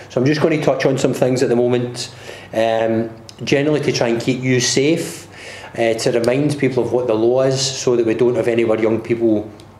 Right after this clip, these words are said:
breaking the law that, that we just don't know, um, and just some general tips about online safety, which I hope is a benefit to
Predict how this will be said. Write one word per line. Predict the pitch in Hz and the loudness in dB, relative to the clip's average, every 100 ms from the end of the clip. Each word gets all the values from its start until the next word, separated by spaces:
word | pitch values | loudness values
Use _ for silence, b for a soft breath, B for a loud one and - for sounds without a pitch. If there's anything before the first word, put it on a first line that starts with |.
| - - - - - | -20 -20 -20 -20 -2
breaking | 123 120 117 | 0 2 2
the | 107 | 0
law | 101 104 120 | 2 2 2
that, | 110 92 - - | 0 -4 -10 -10
that | 104 | -8
we | 98 | -6
just | 95 110 - | -6 -6 -2
don't | 107 98 | -2 0
know, | 104 117 120 120 B B B B | 0 2 2 -2 B B B B
um, | - 104 101 101 | -4 0 0 0
and | 104 | 0
just | 139 | 0
some | 147 131 | 2 2
general | 113 110 104 | 2 0 -2
tips | - 117 - | -2 -4 -2
about | 117 110 | -2 0
online | 107 107 104 101 101 | 0 0 0 0 0
safety, | - 110 107 - | -2 0 -2 0
which | 120 107 | 0 0
I | 107 | 2
hope | 113 117 | 2 2
is | 117 | 0
a | - | -2
benefit | - 107 110 123 - | 0 0 0 -2 -4
to | - 120 104 | -2 0 0